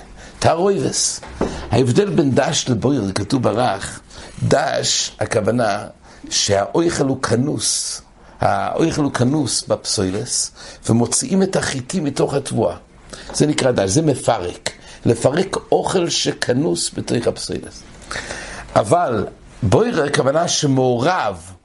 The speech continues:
יש תערויבס של פסולס ואוכל, ולברור את הפסולס של תוך אוכל, זה בוירר. מברור בסוגיה, פסולס תוך אוכל לכולי עלמא זה חיוב חטוס. אבל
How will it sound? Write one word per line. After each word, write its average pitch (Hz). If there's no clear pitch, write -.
יש 123
תערויבס 139
של -
פסולס 165
ואוכל, 131
ולברור 135
את 127
הפסולס 180
של 123
תוך 165
אוכל, 165
זה 151
בוירר. 131
מברור 170
בסוגיה, 127
פסולס 180
תוך 139
אוכל 151
לכולי 139
עלמא 127
זה 110
חיוב 123
חטוס. -
אבל 143